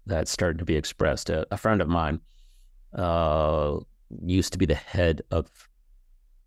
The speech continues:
uh, publishing, which in effect was all information for the Soviet Republic of Latvia during Gorbachev's, uh, period. And,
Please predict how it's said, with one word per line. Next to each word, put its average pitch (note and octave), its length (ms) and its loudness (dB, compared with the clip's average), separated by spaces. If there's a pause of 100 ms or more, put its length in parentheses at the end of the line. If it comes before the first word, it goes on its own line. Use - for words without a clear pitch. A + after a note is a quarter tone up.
uh, F2 120 0
publishing, - 560 2
which - 260 -2
in - 100 0
effect - 320 0
was - 280 -2 (100)
all G2 240 4
information D2 600 -2
for - 120 -4
the C#2 80 -2
Soviet D#2+ 400 2
Republic D2+ 500 0
of C#2 320 -2 (400)
Latvia D2+ 680 2
during C#2 260 0
Gorbachev's, - 760 -4 (100)
uh, - 180 -8
period. - 320 -4 (840)
And, F#2 420 2